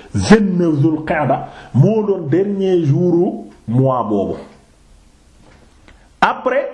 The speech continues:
ci la weeru Dhul Qa'da yi, Dhul Hijja feeñ, muy weeru tabaski feeñ après le jeudi nekk le premier. Voilà, que jeudi boobu boo toppee jeudi premier, hmm?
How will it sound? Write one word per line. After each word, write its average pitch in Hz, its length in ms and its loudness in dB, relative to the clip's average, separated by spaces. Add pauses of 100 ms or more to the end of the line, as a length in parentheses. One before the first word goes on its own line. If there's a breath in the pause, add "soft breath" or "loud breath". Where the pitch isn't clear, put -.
(440)
ci 180 120 6
la 196 140 0
weeru 226 800 0
Dhul 175 260 0
Qa'da 175 280 -2
yi, 165 300 -4
Dhul 214 260 2 (100)
Hijja 165 260 0 (260)
feeñ, 180 380 0
muy 160 300 -2 (260)
weeru 135 440 0
tabaski 131 400 -4 (320 loud breath)
feeñ 202 600 0 (240 loud breath)
après 160 400 -2
le 175 220 0
jeudi 226 400 0 (220)
nekk 135 280 2
le 113 140 0
premier. 120 560 0 (680)
Voilà, 107 320 -2 (280 loud breath)
que 143 140 4
jeudi 190 280 0
boobu 156 520 -2 (1000 soft breath)
boo 180 280 4
toppee 254 380 0
jeudi 139 300 0 (480)
premier, 160 480 2 (920)
hmm? 165 360 2